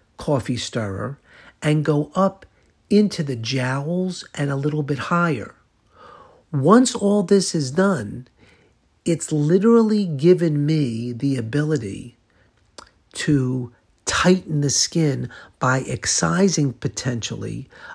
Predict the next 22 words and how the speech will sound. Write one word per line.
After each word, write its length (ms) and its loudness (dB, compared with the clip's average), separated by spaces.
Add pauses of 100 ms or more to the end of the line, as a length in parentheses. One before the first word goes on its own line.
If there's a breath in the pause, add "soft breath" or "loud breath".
(100)
a 100 -2
very 480 0
small 500 0
amount 600 0 (640 soft breath)
behind 680 0
each 320 -4
ear. 360 2
And 220 2
this 280 2
is 100 2
where 300 0
her 300 -2
old 260 0
incisions 600 -2
were. 400 0 (400 loud breath)
We're 100 2
talking 340 0
about 280 -4
this 260 -10
woman, 300 -2
of 120 -16
course. 420 -10